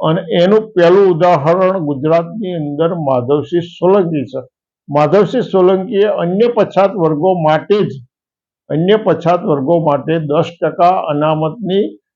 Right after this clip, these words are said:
શૈક્ષણિક અને નોકરીઓના ક્ષેત્ર માટે જાહેરાત કરી હતી. માધવસિંહ સોલંકીના હટાવવા માટે પ્રિન્ટ મીડિયાના સહયોગથી, અ, જે મનુવાદી સંસ્થાએ કામ કર્યું અને એના કારણે મા-, માધવસિંહ સોલંકીની રાજકીય સત્તાનો ભોગ લેવામાં આવ્યો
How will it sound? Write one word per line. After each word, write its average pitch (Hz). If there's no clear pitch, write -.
શૈક્ષણિક 196
અને 185
નોકરીઓના 160
ક્ષેત્ર 165
માટે 156
જાહેરાત 143
કરી 151
હતી. 170
માધવસિંહ 170
સોલંકીના 202
હટાવવા 190
માટે 185
પ્રિન્ટ 202
મીડિયાના 185
સહયોગથી, 165
અ, 139
જે 151
મનુવાદી 226
સંસ્થાએ 175
કામ 151
કર્યું 170
અને 170
એના 170
કારણે 175
મા-, 143
માધવસિંહ 151
સોલંકીની 151
રાજકીય 143
સત્તાનો 165
ભોગ 147
લેવામાં 139
આવ્યો 190